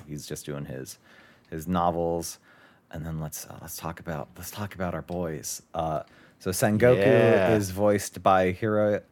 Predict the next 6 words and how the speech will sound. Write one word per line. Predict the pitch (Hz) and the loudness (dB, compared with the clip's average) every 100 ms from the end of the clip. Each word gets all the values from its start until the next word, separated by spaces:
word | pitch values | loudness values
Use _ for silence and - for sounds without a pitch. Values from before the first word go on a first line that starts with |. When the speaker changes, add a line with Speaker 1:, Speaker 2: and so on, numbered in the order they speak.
| _ - | _ -20
Speaker 1:
Hi-, | - - _ _ _ - | -20 -20 _ _ _ -2
Hiroya, | 107 110 107 101 95 | 4 6 6 6 6
uh, | 87 90 - | 4 2 0
Ishimaru, | 104 98 104 104 104 101 95 95 - - _ | -2 0 2 4 4 2 2 -2 -14 -20 _
who | - 120 117 113 113 - | 0 4 6 6 4 4
is | 127 110 | 4 4